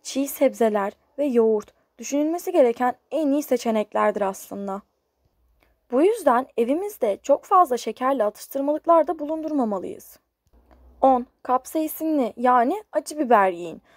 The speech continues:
Acıya dayanıklı olanlar için bu öneri metabolizmayı arttırmak amaçlıdır. Şöyle ki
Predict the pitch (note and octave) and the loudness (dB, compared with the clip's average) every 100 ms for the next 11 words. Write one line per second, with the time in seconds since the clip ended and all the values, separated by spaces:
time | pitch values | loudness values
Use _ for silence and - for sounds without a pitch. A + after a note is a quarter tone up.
0 | _ - A3+ D#4+ F4+ B3 A3+ A#3 E4 D#4 | _ -4 -2 0 2 2 0 0 4 6
1 | A#3+ A3 C4+ D4 - A3+ - _ - E4 | 4 0 -2 -4 -8 -10 -12 _ -6 -4
2 | F#4 D#4 A3+ A3+ A#3 C4 C#4 C#4+ E4 D#4 | 0 -2 -2 -4 -2 0 0 0 -2 -2
3 | A#3+ - A3+ A3 B3+ D4 D4+ B3+ B3+ B3 | -2 0 -2 -2 -2 -2 0 2 2 0
4 | - G#3 G3 - _ _ - - D#4+ D4+ | -2 -8 -8 -8 _ _ -6 2 2 2
5 | - G#3 | -4 -8